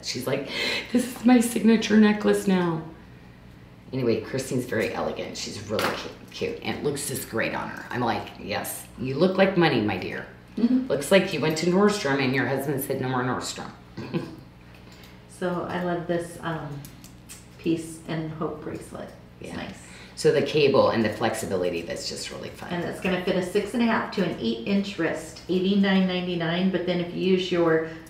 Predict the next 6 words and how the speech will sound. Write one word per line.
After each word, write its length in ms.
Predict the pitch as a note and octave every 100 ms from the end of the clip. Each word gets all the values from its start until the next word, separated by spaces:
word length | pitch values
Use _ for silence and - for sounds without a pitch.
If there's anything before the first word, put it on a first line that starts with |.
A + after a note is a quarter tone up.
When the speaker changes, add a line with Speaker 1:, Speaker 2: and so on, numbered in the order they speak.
| E3
Speaker 2:
gold 520 | E3+ F3 F3+ F3 F3
silver 400 | - - F#3+ G3
discount 680 | F#3+ F#3+ - A#3 A3+ A#3 -
code, 480 | B3 B3 B3+ B3+ -
seventy-one 800 | - F#3 F3+ F3+ E3+ D#3 D#3+ D#3
ninety-nine. 460 | - - - -